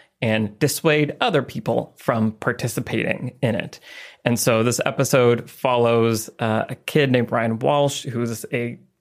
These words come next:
queer, Black, first-generation college student that gets swept up in the world of debate, and he and his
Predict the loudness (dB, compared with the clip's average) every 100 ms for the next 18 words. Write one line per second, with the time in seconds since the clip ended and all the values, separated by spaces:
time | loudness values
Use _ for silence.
0 | _ -14 -2 2 4 2 2 0 -4 _
1 | _ 0 0 -2 -6 0 0 0 -4 _
2 | -8 -2 2 2 2 0 -2 2 0 0
3 | 0 2 2 2 0 -16 -14 -6 -4 -2
4 | -2 0 0 0 0 2 0 2 2 0
5 | -2 -6 -2 0 2 2 0 -6 -8 -6
6 | -2 0 2 0 -2